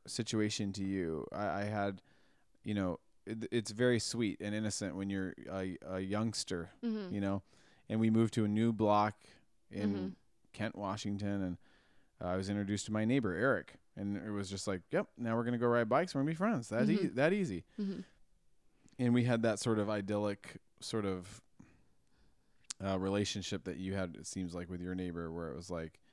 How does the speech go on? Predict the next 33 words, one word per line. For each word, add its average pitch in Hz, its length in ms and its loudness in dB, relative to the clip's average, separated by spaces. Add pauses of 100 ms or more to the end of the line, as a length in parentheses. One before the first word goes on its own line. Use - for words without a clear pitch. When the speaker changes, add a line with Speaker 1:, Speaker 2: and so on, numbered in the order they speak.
(560)
Speaker 1:
I 95 120 0
could 92 120 0
open 92 220 0
my 90 120 -2
window 90 320 -2
and 87 140 -6
see 87 500 -8 (160)
his 90 280 -8
window, 85 380 -6
and 82 100 -8
we 85 80 -8
could 85 120 -12
talk 85 240 -8
to - 80 -10
each 82 160 -10
other 80 360 -8
and 76 180 -12 (640)
climb 92 260 -4
over 87 140 -4
the 87 80 -6
fence 82 540 -8
and 80 220 -12
just, 107 300 -8
like, 104 220 -2
Speaker 2:
Yeah, 226 120 4
Speaker 1:
really 220 140 4
Speaker 2:
just, 208 140 -2
like, 214 140 2
Speaker 1:
fun. 202 80 0
Speaker 2:
run 240 180 8
around 214 480 6
Speaker 1:
Yeah. 202 40 -8
Speaker 2:
together. 170 580 2